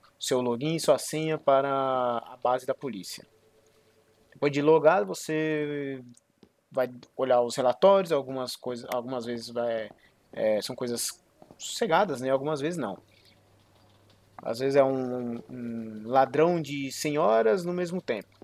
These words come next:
na mesma hora. O trabalho não é difícil. Você tem uma cena, fale com as testemunhas, observe a área.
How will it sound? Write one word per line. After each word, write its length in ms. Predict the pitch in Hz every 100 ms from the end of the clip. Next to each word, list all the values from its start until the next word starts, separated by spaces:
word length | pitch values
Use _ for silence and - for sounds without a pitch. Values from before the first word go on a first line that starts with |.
| -
na 60 | 131
mesma 240 | 127 147
hora. 240 | 110 90 - _ _ _ - _ _ _ - - - - - - -
O 300 | - 143 147 147
trabalho 300 | 147 151 160
não 200 | 175 147
é 280 | 151 170 165 _ 139 131 - _
difícil. 640 | 135 - 196 247 - 302 302 _ -
Você 180 | 120 -
tem 100 | 131
uma 160 | 143
cena, 340 | - 175 202 202
fale 220 | 135 127
com 80 | 127
as 80 |
testemunhas, 540 | - 120 139 151 190 156
observe 420 | 131 - 120 117
a 80 | 135
área. 400 | 135 170 185